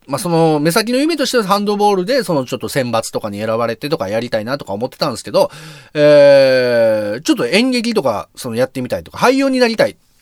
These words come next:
あのー、なんでしょうね。多分、なんかお金が欲しかったんですよ。とにかく。その、なんていうか、その、お金が欲しかって、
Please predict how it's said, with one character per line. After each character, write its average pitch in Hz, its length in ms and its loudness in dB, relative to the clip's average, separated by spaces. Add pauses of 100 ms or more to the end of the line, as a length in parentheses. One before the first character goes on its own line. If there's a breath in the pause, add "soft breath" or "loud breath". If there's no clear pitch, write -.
あ 117 120 -2
の 90 600 -10 (600 loud breath)
ー、 160 40 -2
な 233 60 4
ん 339 40 0
で 381 60 -6
し 247 60 -2
ょ - 20 2
う 170 40 -2
ね。 220 220 0
多 285 160 -2
分、 156 1400 -6
な 370 100 2
ん - 20 -2
か 175 120 2
お 160 100 2
金 285 240 0
が 320 80 2
欲 381 160 0
し - 60 0
か 359 140 0
っ - 40 -14
た - 180 -8
ん 95 120 -10
で 78 80 -14
す - 100 -14
よ。 73 120 -14
と 165 160 -2
に 135 100 -4
か 104 100 -6
く。 92 200 -18
そ 104 140 -12
の、 - 20 -12
な 131 200 0
ん 208 160 -4
て - 80 -6
い 123 80 -2
う - 60 -8
か、 107 100 -4
そ 120 140 -8
の、 92 280 -12 (380 loud breath)
お - 80 -2
金 262 240 2
が 277 80 2
欲 320 140 0
し - 80 -4
か 311 100 2
っ 175 60 -4
て、 - 320 2